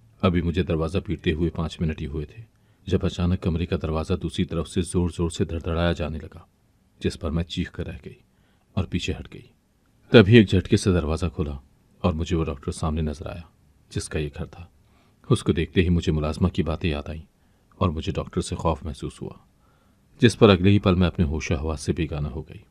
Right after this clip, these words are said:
वो डॉक्टर खतरनाक था जो मेरे साथ पता नहीं क्या करता। मेरे दिमाग में बस उस वक्त यही था। जब मुझे होश आया तो मैंने खुद को उसी कमरे में पाया जिसमें मैं रिहाइश पजीर थी और ये डॉक्टर का घर ही था। मेरी नजरें सामने पड़ी तो चौंक कर उठ बैठी,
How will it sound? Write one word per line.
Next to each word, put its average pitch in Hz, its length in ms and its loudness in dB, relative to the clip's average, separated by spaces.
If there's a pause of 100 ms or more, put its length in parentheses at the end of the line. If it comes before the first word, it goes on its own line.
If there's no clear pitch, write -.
(500)
वो 101 60 4
डॉक्टर 80 300 -2
खतरनाक 78 460 -8
था - 260 -20 (500)
जो 107 100 2
मेरे 85 160 2
साथ 98 160 0
पता 92 260 -2
नहीं 92 200 2
क्या 87 180 0
करता। 82 400 -10 (800)
मेरे 95 180 8
दिमाग 82 380 0
में 78 100 0
बस 78 200 -6
उस - 160 -10
वक्त 71 180 -8
यही 73 160 -6
था। - 220 -18 (580)
जब 117 140 10
मुझे 113 180 8
होश 101 300 6
आया 92 160 4
तो 95 140 0
मैंने 85 200 2
खुद - 220 -2
को 87 100 0
उसी 82 200 -2
कमरे 78 260 -4
में 82 140 -6
पाया 73 320 -8 (420)
जिसमें - 280 0
मैं 78 120 -2
रिहाइश 76 280 -6
पजीर - 320 -10
थी - 160 -20 (540)
और 92 100 6
ये 82 120 2
डॉक्टर 80 320 -4
का 82 140 -4
घर 78 200 -8
ही 78 100 -2
था। - 160 -18 (420)
मेरी 123 180 12
नजरें 110 280 10
सामने 95 320 6
पड़ी 92 220 4
तो 92 120 0
चौंक 87 260 0
कर 78 100 0
उठ 78 80 -2
बैठी, - 360 -10